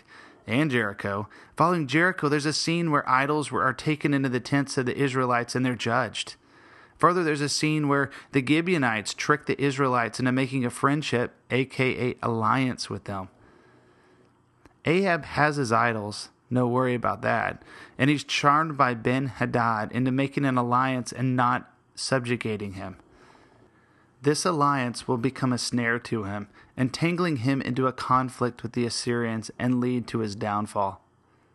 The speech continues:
A prophet named Micah,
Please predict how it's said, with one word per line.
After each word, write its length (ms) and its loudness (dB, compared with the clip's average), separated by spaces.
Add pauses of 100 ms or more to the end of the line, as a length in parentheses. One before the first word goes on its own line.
(1080)
A 60 2
prophet 460 4
named 220 0
Micah, 500 -2